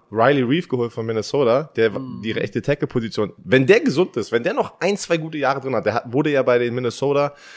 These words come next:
Speaker 1: äh, äh, Vikings, weil er war teuer, war jetzt öfters verletzt zum Schluss.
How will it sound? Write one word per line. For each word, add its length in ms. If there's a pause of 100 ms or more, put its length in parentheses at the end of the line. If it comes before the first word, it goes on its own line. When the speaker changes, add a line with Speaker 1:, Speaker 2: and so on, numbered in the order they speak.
(260)
Speaker 1:
äh, 60
äh, 260
Vikings, 460
weil 180
er 100
war 160
teuer, 560
war 400
jetzt 320
öfters 300
verletzt 320
zum 120
Schluss. 360